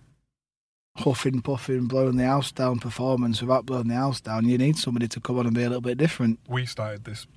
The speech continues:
Speaker 2: podcast talking about Augustin and the possibility of him being on the bench today. And if he had been on the bench, I think we would have brought him on. And he probably would have made a bit of a difference. If nothing else, he would have given the crowd a lift.
Speaker 1: Yeah.
Speaker 2: My word was gutted. What's yours?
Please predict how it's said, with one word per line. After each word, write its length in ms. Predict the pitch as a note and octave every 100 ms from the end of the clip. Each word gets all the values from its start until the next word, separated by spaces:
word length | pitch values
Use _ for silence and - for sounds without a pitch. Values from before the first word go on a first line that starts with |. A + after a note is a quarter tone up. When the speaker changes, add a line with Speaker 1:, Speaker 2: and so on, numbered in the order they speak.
| _ -
Speaker 2:
podcast 420 | A2+ - A2 -
talking 260 | A2 G#2
about 180 | G#2 G#2
Augustin 500 | F#2+ G2+ G#2 - G#2+
and 140 | G2+ G2+
the 100 | G#2+ - - -
possibility 500 | A#2 A#2+ G#2+ G2 G2+
of 80 |
him 280 | G2+ G2+ G2+ G#2 -
being 180 | G#2 G2+
on 120 | F#2+
the 60 | G2
bench 320 | G2 G2+ -
today. 320 | - - - G#2+
And 320 | A2 G#2 G#2 -
if 100 | A#2
he 80 | C3
had 180 | B2 G#2+
been 120 | G2+
on 100 | F#2+
the 80 | F#2+
bench, 320 | F#2+ G2 -
I 60 |
think 260 | G2+ G#2 -
we 80 | G#2+
would 140 | G#2
have 80 | G2
brought 220 | G2+ G2+
him 80 | G2
on. 160 | G#2 A2 - - _ _ _
And 120 | G#2+
he 60 | G#2+
probably 420 | A2+ G2+ F#2+ F#2+
would 120 | F#2
have 100 | F#2
made 180 | F#2 F#2
a 40 |
bit 140 | G2+ F#2
of 80 | -
a 40 |
difference. 520 | A#2 - - F#2+ - - _ _ _ _ _ _
If 140 | A#2+ A#2
nothing 340 | C#3 B2 A#2
else, 200 | G2+ G2
he 60 | G#2
would 100 | G2+
have 60 |
given 200 | G#2+ G2+
the 80 | F#2+
crowd 320 | G2 G#2 G2+
a 40 | F2+
lift. 340 | - - - -
Speaker 1:
Yeah. 220 | B2 A#2 - - _ _ _ _ _ - - - -
Speaker 2:
My 160 | A#2+
word 200 | A#2 A2
was 100 | G#2
gutted. 320 | G2+ G#2+ F#2
What's 220 | G#2 F#2 -
yours? 320 | G#2 G#2+